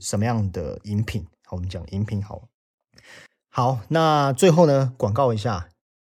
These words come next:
啊，记得，嗯，如果你喜欢我的频道，记得帮我给五颗星，然后可以给一些评分，分享给喜欢餐饮、喜欢调酒的人。那在下一季开始呢，我会把节目调成为第二季，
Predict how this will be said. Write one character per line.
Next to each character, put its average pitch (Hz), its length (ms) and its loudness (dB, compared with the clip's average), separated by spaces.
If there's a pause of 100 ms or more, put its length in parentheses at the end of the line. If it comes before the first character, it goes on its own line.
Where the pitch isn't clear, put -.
(500)
啊， 80 240 -8
记 151 180 -2
得， 104 300 0 (540)
嗯， 101 720 0
如 156 80 6
果 165 80 6
你 160 60 6
喜 147 80 0
欢 135 100 4
我 120 60 2
的 107 60 2
频 113 160 0
道， 120 320 2
记 - 140 -4
得 107 460 0 (340)
帮 131 260 0
我 98 580 0
给 101 180 -4
五 104 100 -2
颗 143 200 0
星， 160 420 0
然 104 80 -2
后 110 40 -2
可 113 120 -2
以 107 60 -2
给 98 160 -4
一 98 40 -4
些 110 160 -4
评 101 200 -2
分， 104 260 -2
分 127 180 0
享 107 240 0
给 80 320 -8
喜 98 200 -8
欢 110 580 -2
餐 139 260 -4
饮、 123 180 0
喜 98 180 -8
欢 110 260 -2
调 107 220 -4
酒 101 200 -6
的 - 140 -12
人。 - 320 -12 (540)
那 127 120 0
在 135 140 2
下 190 240 4
一 - 20 0
季 156 120 -2
开 147 200 2
始 117 160 -2
呢， 101 280 0
我 101 180 -4
会 135 180 2
把 95 280 -2
节 104 160 -4
目 135 160 0
调 113 140 -2
成 107 180 -2
为 98 100 -2
第 131 220 -2
二 120 60 2
季， 107 300 -6